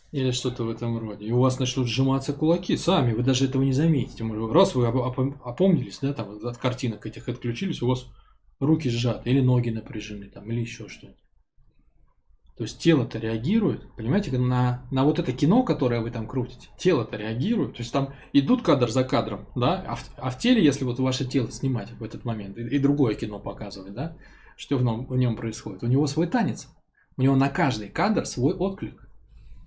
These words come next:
То есть меняется контур ваших напряжений, рисунок ваших напряжений меняется. Каждая эмоция, вами переживаемая, она даёт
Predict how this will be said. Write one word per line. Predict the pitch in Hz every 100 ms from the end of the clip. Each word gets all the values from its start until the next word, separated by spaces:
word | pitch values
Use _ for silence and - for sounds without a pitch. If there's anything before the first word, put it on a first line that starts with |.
| _
То | 123
есть | -
меняется | 135 143 143 151 156 - 123
контур | 139 170 196 135
ваших | 110 123 - 131
напряжений, | 127 120 127 127 156 120 98
рисунок | 107 - 196 147 -
ваших | 110 - -
напряжений | 110 - 107 104 101 92
меняется. | 90 87 90 - - - - - - _ _ - _ _
Каждая | - 160 151 139 127 123
эмоция, | 139 135 208 202 127 117
вами | 123 107
переживаемая, | 104 117 110 120 110 104 98 101
она |
даёт | 117 139 -